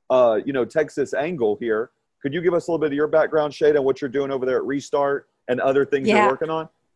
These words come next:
Speaker 2: Yeah, absolutely. So my name is Shada Tarabi. I am the co-founder and C E O of Restart C B D. We are a women-owned, family-owned C B D retailer, really a brand. Uh, we've been in business now going on, I think, a little over two years. We just celebrated our two-year anniversary. So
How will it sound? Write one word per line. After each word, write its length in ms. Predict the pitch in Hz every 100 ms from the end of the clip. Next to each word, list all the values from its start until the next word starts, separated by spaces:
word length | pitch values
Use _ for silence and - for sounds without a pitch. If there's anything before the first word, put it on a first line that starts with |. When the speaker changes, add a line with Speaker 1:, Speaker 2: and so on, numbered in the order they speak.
| _ _ _
Speaker 2:
Yeah, 220 | 208 254
absolutely. 640 | 233 226 - 214 220 262 214
So 480 | - 202 196 190 185
my 140 | 185
name 180 | 190 190
is 80 | 190
Shada 260 | 190 185
Tarabi. 500 | 190 - 175 175 180
I 120 | 170
am 340 | 180 180 180 180
the 320 | 175 175 170
co-founder 720 | 170 214 208 226 214 208 202
and 260 | 190 196 196
C 420 | - 208 190 190
E 60 | 180
O 140 | 185
of 140 | 180
Restart 460 | 165 160 - 165 -
C 180 | - 180
B 160 | 175
D. 240 | 170 175 170
We 240 | 165 170
are 280 | 160 165 160
a 320 | 170 165 165 165 - -
women-owned, 540 | 214 247 240 220 220 190
family-owned 760 | 208 202 196 185 190 185 185
C 200 | - 196
B 160 | 185 185
D 460 | 165 185 180 180 170
retailer, 800 | 165 180 180 208 190 202 214 196
really 260 | 185 185
a 60 | 165
brand. 640 | 156 165 170 180 240 285 - - - -
Uh, 220 | 185 180
we've 180 | 175 185
been 180 | 196 190
in 100 | 190
business 680 | 190 185 190 185 185 - -
now 240 | 185 185
going 280 | 180 180 180
on, 140 | 175
I 60 | 175
think, 140 | 175
a 40 | 208
little 200 | 190 202
over 200 | 202 185
two 240 | 185 -
years. 300 | 196 185 180
We 60 | 180
just 120 | 180
celebrated 320 | 175 175 180
our 100 | 170
two-year 360 | 175 - 180 175
anniversary. 680 | 165 160 160 - 175 170
So 400 | 180 - 175 165